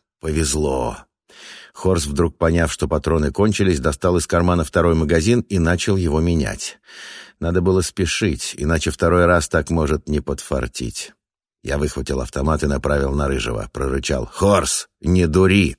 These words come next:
Но тот не слушал, продолжал настойчиво менять магазин, причем делал это как-то неумело, словно руки отказывались его слушать.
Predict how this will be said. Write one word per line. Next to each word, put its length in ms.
Но 180
тот 360
не 140
слушал, 600
продолжал 640
настойчиво 720
менять 400
магазин, 500
причем 380
делал 400
это 180
как-то 340
неумело, 640
словно 380
руки 240
отказывались 680
его 220
слушать. 640